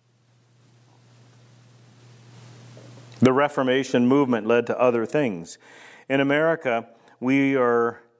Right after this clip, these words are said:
told there are multiple great awakenings. Our historians have broken it down into four great awakenings, and I would like to focus on a second great awakening, and I'd like to submit to you that there should be a fifth.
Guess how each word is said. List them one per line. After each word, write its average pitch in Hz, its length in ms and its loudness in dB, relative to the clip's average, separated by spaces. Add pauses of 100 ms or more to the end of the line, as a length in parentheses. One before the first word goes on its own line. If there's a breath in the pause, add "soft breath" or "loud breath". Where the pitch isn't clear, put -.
(640)
told 123 560 -2 (160)
there 117 180 -4
are 117 120 -2
multiple 151 480 -4
great 143 240 -6
awakenings. 127 720 -12
Our 110 160 -14
historians 127 560 -14
have 110 100 -18
broken 135 280 -8
it 110 40 -14
down 123 180 -10
into 107 140 -14
four 143 540 -8 (400 soft breath)
great 131 220 0
awakenings, 131 1160 -8
and 123 120 -6
I 123 80 -6
would 123 160 -8
like 120 200 -8
to 117 100 -12
focus 123 400 -12
on 117 120 -10
a 107 60 -12
second 135 460 -12
great 117 180 -6
awakening, 110 460 -12
and 120 100 -12
I'd 117 100 -10
like 113 200 -10
to 107 100 -16
submit 113 560 -12
to 139 80 -10
you 147 180 -6
that 151 320 -6
there 147 200 -6
should 165 320 -10
be 190 140 -6
a 208 100 -4
fifth. - 600 -6